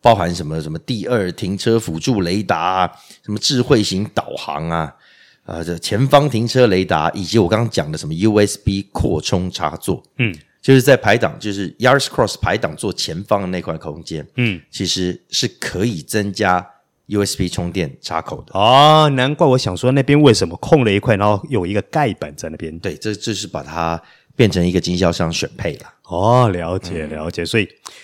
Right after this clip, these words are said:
Speaker 2: 如果说真的需要这个部分的话，哎，或许可以跟经销商来做讨论了。
Speaker 1: 对，但是因为 Apple CarPlay 并不是无线的，其实现在有一点不习惯。
Speaker 2: <laughs>
Speaker 1: 因为目前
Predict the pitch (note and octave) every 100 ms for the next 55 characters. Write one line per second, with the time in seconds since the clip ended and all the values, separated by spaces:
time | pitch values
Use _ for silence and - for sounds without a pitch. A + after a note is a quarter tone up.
0 | _ A2+ G#2+ F#2 G#2+ A2+ G#2 F2+ - G#2+
1 | F#2+ - F#2 G#2+ F#2 G2+ E2 F#2 E2+ G2+
2 | - G2 - D#2+ - F2+ F#2+ F#2 - F#2
3 | F#2 - F2 E2+ E2 - E2+ - E2 D#2
4 | A2+ B2+ - - D#2 D2 E2+ A#2+ B2+ D3
5 | C3+ G2 _ - - - _ - B2 B2+
6 | - A#2 - G#2+ E2 F#2+ D#2+ F#2+ D2+ E2+
7 | - D2+ - - G2 A2 - - A#2+ G2
8 | F#2+ G2 D2 F2+ - - - F#2 - -
9 | - D#5+ E5 E5 - - - A2+ C3 E3
10 | A#2 G#2+ G#2+